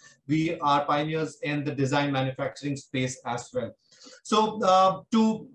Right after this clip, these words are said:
so what I'm gonna talk about today is visualization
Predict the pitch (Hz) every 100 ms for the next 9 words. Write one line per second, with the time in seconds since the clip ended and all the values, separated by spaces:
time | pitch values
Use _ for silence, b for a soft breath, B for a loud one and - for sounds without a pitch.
0 | 202 - 208 208 - 175 156 247 254 226
1 | 208 180 185 175 185 - 175 180 175 165
2 | 165 165 - 131 156 147 160 165 165 180
3 | - 185 185 160